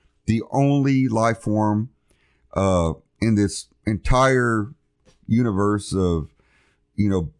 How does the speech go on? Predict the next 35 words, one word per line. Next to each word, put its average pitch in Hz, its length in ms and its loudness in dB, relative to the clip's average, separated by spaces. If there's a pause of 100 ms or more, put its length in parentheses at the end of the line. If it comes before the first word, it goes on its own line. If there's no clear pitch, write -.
billions 123 440 -2
and 92 120 -2
billions 113 360 -2
and 104 140 -2
billions 113 320 -2
and 107 120 0
billions 110 300 0
and 98 100 0
billions 110 320 0
of 87 100 -4
galaxies 110 600 -2
and 87 100 -2
everything 104 380 -2
else 104 260 -2 (360)
that 104 180 0
are 98 140 -2
hundreds 123 420 -2
of 85 160 -6
billions 117 440 -2
and 95 200 0
millions 113 360 -2
of 90 120 -4
years 113 300 -2
of 87 120 -4
light, 117 240 -2 (320)
light 120 260 0
years 104 240 0
away 104 280 0
from 78 260 -4
us. - 160 -10 (460)
It 101 140 -2
just, 104 420 -6
it, 123 240 -2
it's 104 240 -6
just - 260 -8